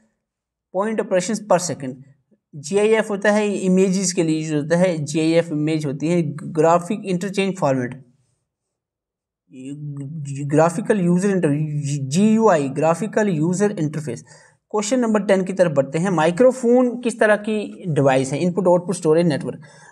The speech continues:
माइक्रोफोन, माइक्रोफोन जो है ये एक इनपुट डिवाइस है। माइक्रोफोन, अगर आपको स्पीकर पूछा जाता तो वो आउटपुट होती, ठीक है, लेकिन माइक्रोफोन इनपुट डिवाइस है।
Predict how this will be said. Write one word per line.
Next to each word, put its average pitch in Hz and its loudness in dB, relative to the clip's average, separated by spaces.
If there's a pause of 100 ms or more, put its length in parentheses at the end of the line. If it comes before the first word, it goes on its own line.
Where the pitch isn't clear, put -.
माइक्रोफोन, 165 2 (280)
माइक्रोफोन 202 2
जो 180 2
है 180 0 (140)
ये 180 2
एक 196 -2
इनपुट 180 -2
डिवाइस 135 0
है। - -4
माइक्रोफोन, 139 0
अगर 170 2
आपको 208 2
स्पीकर 202 -2
पूछा 208 0
जाता 165 2 (440)
तो 151 -4
वो 180 2
आउटपुट 185 0
होती, 131 -4 (380)
ठीक 175 -6
है, - -4 (240)
लेकिन 175 2
माइक्रोफोन 196 0
इनपुट 165 0
डिवाइस 131 -2
है। - -8